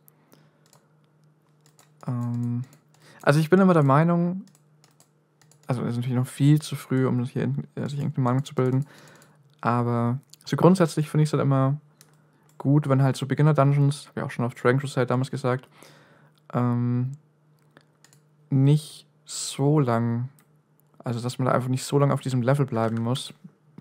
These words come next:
ähm, und die Dropraten halt so angepasst sind, dass man halt, ich sag jetzt mal, innerhalb von ein paar Tagen halt zumindest, ähm, die ganzen Sachen farmen kann. Und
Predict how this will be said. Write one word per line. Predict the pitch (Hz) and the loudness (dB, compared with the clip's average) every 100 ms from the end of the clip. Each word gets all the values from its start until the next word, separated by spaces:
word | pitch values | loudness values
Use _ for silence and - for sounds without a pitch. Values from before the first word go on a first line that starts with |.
| _ | _
ähm, | 139 117 117 117 123 _ _ _ _ _ _ - | -6 -4 -4 -4 -6 _ _ _ _ _ _ -8
und | 131 | -6
die | |
Dropraten | 143 127 - 131 131 | 0 -2 2 0 0
halt | 123 | -6
so | - 139 | -2 0
angepasst | 131 - 127 - | -2 -6 -10 -8
sind, | - 127 | -6 -6
dass | 120 | -6
man | 120 117 | -8 -6
halt, | 113 113 - _ _ _ _ _ _ _ _ _ - | -6 -6 -10 _ _ _ _ _ _ _ _ _ -16
ich | - | -8
sag | 120 | -8
jetzt | 120 | -6
mal, | 123 - | -4 -2
innerhalb | 127 127 | 0 -2
von | 120 | -4
ein | 123 | -8
paar | - 127 131 | -2 -4 -2
Tagen | 127 127 123 | -2 -2 -2
halt | 120 113 | -8 -8
zumindest, | 120 120 120 123 - - - | -8 -6 -6 -8 -12 -20 -12
ähm, | 117 | -10
die | 123 | -8
ganzen | 120 - | -10 -10
Sachen | 139 139 131 | -6 -6 -4
farmen | 113 113 | -6 -6
kann. | 123 120 | -6 -8
Und | 131 | -8